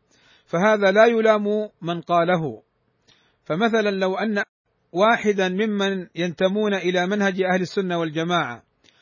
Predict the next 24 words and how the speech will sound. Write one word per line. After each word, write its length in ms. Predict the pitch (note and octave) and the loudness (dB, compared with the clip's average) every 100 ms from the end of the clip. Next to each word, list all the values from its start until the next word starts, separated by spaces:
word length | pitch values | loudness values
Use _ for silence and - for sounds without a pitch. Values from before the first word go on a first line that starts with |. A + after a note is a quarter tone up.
| _ _ _ | _ _ _
وطريقة 500 | D#3+ D3+ F#3 A3 G#3+ G3 | -8 -2 2 2 0 -2
السلف 560 | F3+ - F#3+ D#3+ D3+ F#3 | -4 0 0 0 -2 -2
رؤي 340 | A#3+ A#3+ A3 | 0 2 4
وهو 300 | G#3 G3+ F#3+ | 4 2 2
يمشي 320 | G#3+ G#3+ G#3 | 0 -2 -4
مع 200 | F#3+ E3+ | -2 -2
الحزبيين 880 | F3 F#3 D#3+ D#3 D#3+ D#3+ F#3 D#3 A2 _ _ _ _ _ - | -4 -6 -6 -4 -4 -2 -4 -4 -10 _ _ _ _ _ -2
أو 140 | G3 G#3+ | 0 0
يجالسهم 760 | G3+ G3 F#3+ G#3+ - G#3 F#3+ | 0 2 4 2 2 0 0
ويضاحكهم، 920 | F3+ F3 E3+ E3 G#3 - F3 F3+ D#3 - _ _ _ _ _ - | -2 -2 0 0 0 0 0 -2 -4 -12 _ _ _ _ _ -6
ونصح 520 | D#3+ A3+ A3+ A3 G3 | -2 0 0 0 0
فلم 320 | F3+ F#3+ F#3 | 0 0 0
يقبل 520 | G#3+ - F3 D#3+ C3+ _ E3 | -4 -2 -2 -2 -4 _ -6
النصيحة، 800 | F3+ E3+ - G#3 F3 D#3+ C#3 _ _ _ _ | -2 -4 0 -2 0 -4 -6 _ _ _ _
ففي 340 | - G#3+ A3+ | -4 -2 2
هذه 320 | A3 G#3+ G3+ F#3+ | 4 4 2 0
الحالة 460 | - G3+ F3+ F3+ | 0 0 2 0
إذا 280 | F3 F3 F3+ | -2 -2 -2
اتهم 440 | F3 A3 G#3 F#3+ | -2 -2 0 -2
بأنه 540 | E3+ F#3 F#3 F3 E3+ E3 | -2 -4 -4 -2 -2 -2
حزبي 560 | F#3 E3 D#3+ F3 F3+ _ _ _ _ _ | -4 -4 0 0 -2 _ _ _ _ _
فالاتهام 760 | F#3+ F#3+ - G3 G#3 G3+ G3+ | -4 -4 -2 0 0 0 0
له 220 | G3+ G#3 | 0 0
مبرر، 560 | G3+ G3 A3+ F3 C3 | -2 0 0 0 -4